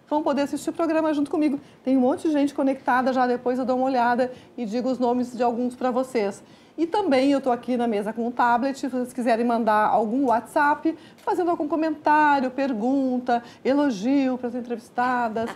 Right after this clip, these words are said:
<laughs> vocês podem mandar pelo número que está aparecendo aí no vídeo neste momento. Muito bem. E eu estou aqui praticamente no meu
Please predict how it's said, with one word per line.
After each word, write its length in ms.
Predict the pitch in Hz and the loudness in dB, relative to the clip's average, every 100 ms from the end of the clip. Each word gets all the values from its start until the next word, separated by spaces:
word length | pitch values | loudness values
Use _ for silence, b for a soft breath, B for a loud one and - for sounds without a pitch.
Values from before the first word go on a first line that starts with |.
| 285 | -12
<laughs> 160 | 302 302 | -10 -4
vocês 280 | 311 370 370 | -2 -2 2
podem 260 | 339 330 | 2 2
mandar 500 | 330 320 294 285 320 B B - | 0 0 2 2 0 B B -4
pelo 240 | 294 302 | 0 0
número 320 | 269 277 285 | 0 2 0
que 120 | 285 | -2
está 160 | 285 285 | -4 -2
aparecendo 520 | 269 269 262 262 262 - | 0 0 0 -2 -4 -2
aí 500 | 330 359 339 302 - | 0 2 2 0 -2
no 160 | 262 277 | -2 -2
vídeo 280 | 262 240 247 | -2 -2 -2
neste 460 | 233 240 240 247 | -2 -2 -4 -6
momento. 500 | 233 226 175 156 - - _ _ _ - _ | -4 -4 -8 -12 -18 -20 _ _ _ -20 _
Muito 260 | 311 330 349 | -10 -6 -4
bem. 340 | 330 285 277 - - - | 0 0 -2 -6 -20 -8
E 60 | 294 | 0
eu 160 | 427 403 | 2 2
estou 260 | - 320 | 2 0
aqui 220 | 311 311 | 0 0
praticamente 1300 | 311 - 254 294 - - - 254 220 214 240 277 269 233 | -6 0 2 2 -2 -10 -4 -4 -2 -2 -2 -2 -4 -8
no 80 | 220 | -6
meu 180 | 196 | -6